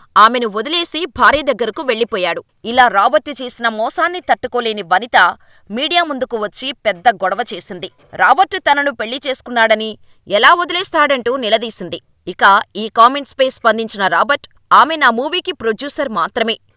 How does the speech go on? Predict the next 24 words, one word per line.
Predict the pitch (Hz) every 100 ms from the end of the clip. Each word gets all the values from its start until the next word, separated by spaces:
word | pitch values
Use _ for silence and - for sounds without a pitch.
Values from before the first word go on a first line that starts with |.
| 175
అంతకంటే | 233 392 370 349 359
మా | 339 269
ఇద్దరి | 262 220 330
మధ్య | 294 220 262 277
ఎటువంటి | 208 262 277 285
సంబంధం | - 202 226 254 262
లేదని" | 208 202 202 220
తేల్చి | - 208 233 220
చెప్పేశాడు. | 196 - 202 - 190 - _ -
ఇక | 151 202
ఆర్థిక | 185 202 208 247
కష్టాలు | 240 233 - 269 277
మరింత | 247 196 233 254
చుట్టుముట్టడంతో | 240 - 240 220 214 214 202 208 190 - _ _ _
తన | 180 175
ఆస్తి | 175 269 - 370
తనకు | 285 269 262
ఇవ్వాలంటూ | 233 196 247 226 196 202 202 - _ _
తండ్రి | 240 269 359 349
అయిన | 302 277
విజయకుమార్పైనే | 233 220 277 277 262 233 226 214 226
కేసు | 240 233 226 233
వేసింది | 208 - 196 196 226
వనిత. | 175 202